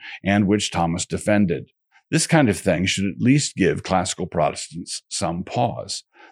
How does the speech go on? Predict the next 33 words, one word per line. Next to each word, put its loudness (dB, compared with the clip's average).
There 4
are 2
all 6
sorts 2
of 0
reasons -2
for -6
supposing 0
that 4
one's 4
general 4
worldview 2
and 2
outlook 0
might 2
easily 2
seep 0
into 2
your 0
theology -2
proper. 0
Much 2
of 2
the 2
theological 4
impetus 0
of -4
the -6
Reformation 2
consisted 0
of -2
a 0
revolt 4